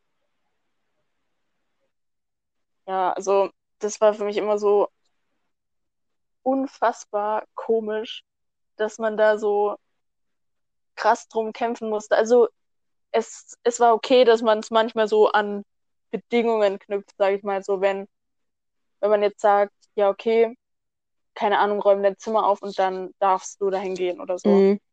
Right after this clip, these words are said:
Speaker 1: Das ist ja okay, das ist ja okay.
Speaker 2: Ja.
Speaker 1: Aber wenn man da jetzt so voll, voll übertrieben, man macht schon so alles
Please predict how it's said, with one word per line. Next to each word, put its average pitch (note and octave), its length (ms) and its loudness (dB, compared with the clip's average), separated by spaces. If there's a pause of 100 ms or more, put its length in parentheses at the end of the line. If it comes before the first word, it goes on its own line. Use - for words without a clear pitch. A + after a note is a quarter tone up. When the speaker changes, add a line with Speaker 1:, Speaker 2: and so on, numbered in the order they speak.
(720)
Speaker 1:
Das G#3+ 160 -4
ist G3+ 140 -4
ja F#3 280 0 (220)
okay, - 280 -20 (280)
das G3+ 120 -20
ist - 160 -8
ja G3 140 2
okay. F#3+ 440 -4
Speaker 2:
Ja. G#3+ 220 2 (840)
Speaker 1:
Aber G3 240 2
wenn G3+ 120 2
man G3+ 160 0
da G#3 140 2
jetzt G3+ 180 0
so G#3 80 -6
voll, A3+ 380 2 (160)
voll A3+ 200 -4
übertrieben, A3+ 840 -4
man G#3+ 200 -2
macht - 220 -6
schon A3 160 -8
so A3 120 -2
alles G#3+ 360 -4